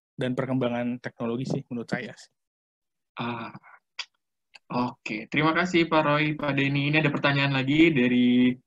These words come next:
Speaker 2: Bapak Agustinus. Mohon izin bertanya, Pak, penggunaan bim juga bisa digunakan pada konstruksi jalan dan jembatan, dan apa ada persyaratan tipe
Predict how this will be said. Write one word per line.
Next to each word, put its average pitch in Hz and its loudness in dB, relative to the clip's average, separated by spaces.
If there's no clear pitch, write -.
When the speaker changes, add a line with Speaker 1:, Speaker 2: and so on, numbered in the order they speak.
Speaker 2:
Bapak 127 -2
Agustinus. 127 -2
Mohon 139 2
izin 135 2
bertanya, 135 0
Pak, 160 0
penggunaan 131 0
bim 156 2
juga 127 4
bisa 123 0
digunakan 123 -2
pada 127 0
konstruksi 123 -4
jalan 120 0
dan 123 2
jembatan, 123 -2
dan 120 -4
apa 135 0
ada 123 -2
persyaratan 127 -2
tipe 156 -2